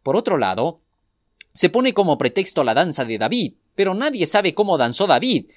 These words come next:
Pero ya le voy avisando, él no danzó al ritmo de las, de la música de los paganos. Él no decía, "Bueno, el ritmo de la música de los paganos, el rock, está bonito, le vamos a poner la letra cristiana y danzamos para Dios". <clears throat> Eso no es verdad. Los paganos no tenían ningún impacto dentro del pueblo del Señor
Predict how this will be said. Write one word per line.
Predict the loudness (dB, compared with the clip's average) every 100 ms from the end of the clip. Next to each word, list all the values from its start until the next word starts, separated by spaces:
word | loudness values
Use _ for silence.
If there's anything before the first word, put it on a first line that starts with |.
| -20 _
Pero | 0
ya | 2 4
le | 4
voy | 4
avisando, | 2 2 2 2 -2 -8 -8 -2
él | -2 0
no | 2
danzó | 2 0 2 4
al | 4 4
ritmo | -2 -2 -2
de | 0
las, | 0 0 -2
de |
la | -2
música | -2 0 0 0 0
de | 0
los | -2 -2
paganos. | 0 2 2 0 -6 -12 -14 -20 -20 -2
Él | 0 2
no | 2
decía, | 2 2 4 2 0 -14 _
"Bueno, | 0 2 2
el | 0
ritmo | -2 0 2
de | 4
la | 4
música | 4 0 2 2
de |
los | 2 0
paganos, | 2 2 2 2
el | 0
rock, | 2 4 4
está | 2 0
bonito, | 0 -2 -2 0 2
le |
vamos | 2 2 0
a | 0
poner | 0 0
la | 0
letra | 0 0 -2
cristiana | -2 -2 -2 -2
y |
danzamos | 0 2 2 2 0
para | -2 -2
Dios". | 0 0 0 -2 -8
<clears throat> | -10 -6
Eso | -4 -4
no | -6
es | -6
verdad. | -4 0 2 2 0 _ _ _ _ -10 -2
Los | 2
paganos | 4 4 2 0
no | -2
tenían | -2 -2 -2 -2
ningún | -4 -2 -2
impacto | -2 -2 0 0 -2
dentro | -4 -4 -4
del | -4 0
pueblo | 0 2
del | -2
Señor | -2 -2 2 2 2